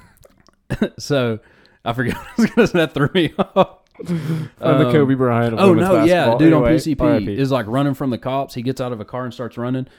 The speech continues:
Speaker 1: and a cop car, like, that's flying doesn't realize and just, like, barrels into this dude. And the guy goes flipping through the air and lands on the ground and, like, gets up and looks around and just bolts.
Speaker 2: Hundred percent P C P.
Speaker 1: Yeah, yeah.
Speaker 2: Zero doubt that it's not P C P.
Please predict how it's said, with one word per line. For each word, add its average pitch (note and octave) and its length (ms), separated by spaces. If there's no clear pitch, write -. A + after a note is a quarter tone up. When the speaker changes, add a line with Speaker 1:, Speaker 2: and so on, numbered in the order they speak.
Speaker 1:
and B2 140
a A2+ 60
cop D3 320
car, B2 180
like, F2+ 240
that's A2+ 200
flying C3 600
doesn't A#2+ 280
realize B2+ 420
and A2+ 160
just, A2 160
like, F#2+ 380
barrels A#2+ 340
into A2 180
this F#2 200
dude. F2+ 240
And A2+ 100
the A#2 60
guy A#2+ 220
goes B2+ 200
flipping B2+ 440
through B2 140
the A2+ 80
air A2 140
and G#2 100
lands G#2+ 180
on G#2 100
the G2 60
ground G#2 280
and, G2+ 80
like, G2 180
gets A#2+ 220
up C3 380
and B2 80
looks A#2+ 200
around A#2 340
and A2 100
just G2+ 180
bolts. G2 400
Speaker 2:
Hundred D#3 180
percent A2+ 240
P G#2 120
C F#2+ 120
P. F2 140
Speaker 1:
Yeah, B2 320
yeah. G2 240
Speaker 2:
Zero C#3 340
doubt A2 240
that G#2 80
it's G2+ 100
not F#2+ 140
P F#2+ 140
C E2+ 160
P. D#2+ 240